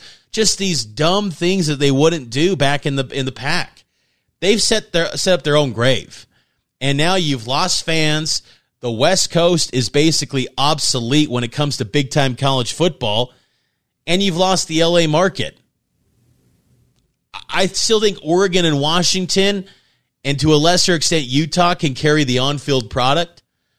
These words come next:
But I think that the Pac-twelve does not have the fan support.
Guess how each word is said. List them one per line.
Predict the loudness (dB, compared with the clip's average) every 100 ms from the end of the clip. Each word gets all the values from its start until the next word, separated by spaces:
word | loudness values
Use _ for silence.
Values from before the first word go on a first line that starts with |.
| _ _
But | 0 2 0 _ _ _ _ _ _ _ -12
I | -10 -4 -2
think | 0 -2 -2
that | -2 -4 -6 _ _ _ _ _ _ _
the | -18
Pac-twelve | -4 -2 -2 0 2 2 0 -4 -16 -20 -8
does | -4 -2
not | -2 -2
have | -2 -2
the | -2
fan | -4 -2 -2
support. | -4 -4 -8 -10